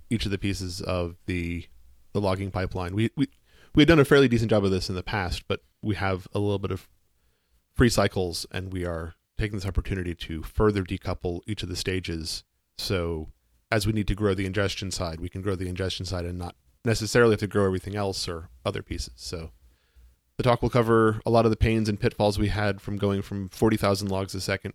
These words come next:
to two hundred and fifty thousand logs a second, and kind of the,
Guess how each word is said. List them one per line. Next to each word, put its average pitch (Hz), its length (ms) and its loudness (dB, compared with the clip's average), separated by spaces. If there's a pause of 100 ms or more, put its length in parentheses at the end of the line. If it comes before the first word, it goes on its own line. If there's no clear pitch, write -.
(120)
to 95 480 -4 (420)
two 120 120 2
hundred 101 220 2
and 98 120 -2
fifty 123 180 -2
thousand 113 340 2
logs 110 240 0
a 113 60 -4
second, 127 340 0 (280)
and 98 880 -4 (920)
kind 101 140 -2
of 98 160 -6
the, 95 340 0